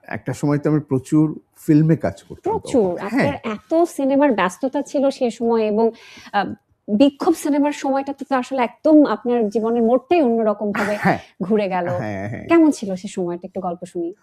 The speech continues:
Speaker 1: ওইটা আমার শুরুর দিকে, মানে,
Speaker 2: হ্যাঁ।
Speaker 1: ধরো, নাটকেরও শুরুর দিকে।
Speaker 2: নাটকের শুরু, হুম।
Speaker 1: আম, ইতিকথা নাটকটা গেল, তারপরে আমি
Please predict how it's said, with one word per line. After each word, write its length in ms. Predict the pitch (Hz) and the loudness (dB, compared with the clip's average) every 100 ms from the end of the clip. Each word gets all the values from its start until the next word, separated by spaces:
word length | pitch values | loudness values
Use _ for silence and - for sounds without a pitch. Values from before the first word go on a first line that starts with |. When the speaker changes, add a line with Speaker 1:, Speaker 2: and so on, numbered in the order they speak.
| - | 2
Speaker 1:
ওইটা 260 | 247 240 302 | 4 4 2
আমার 140 | 302 | 2
শুরুর 360 | - 233 226 175 | 0 0 0 0
দিকে, 240 | 123 - - | -4 -6 -10
মানে, 180 | 117 127 | -4 0
Speaker 2:
হ্যাঁ। 160 | 135 139 | 2 2
Speaker 1:
ধরো, 240 | 170 156 - | 2 0 -2
নাটকেরও 640 | 123 139 - 185 247 240 | -2 -2 -2 0 2 2
শুরুর 340 | 220 180 120 92 | 2 0 -2 -4
দিকে। 140 | 220 | -2
Speaker 2:
নাটকের 280 | 214 208 190 | -4 -4 -12
শুরু, 200 | - 185 | -14 -14
হুম। 200 | 208 226 240 - | -14 -16 _ -12
Speaker 1:
আম, 640 | 117 117 113 113 90 85 | -8 -6 -6 -6 -8 -10
ইতিকথা 420 | 160 156 147 147 160 | -12 -10 -8 -6 -6
নাটকটা 360 | 151 147 160 | -6 -8 -10
গেল, 240 | 147 151 190 220 117 - _ _ _ _ _ _ _ | -4 -2 0 -2 -6 -12 _ _ _ _ _ _ _
তারপরে 420 | 127 120 127 127 | -4 -2 -2 -2
আমি 240 | 120 131 | 0 0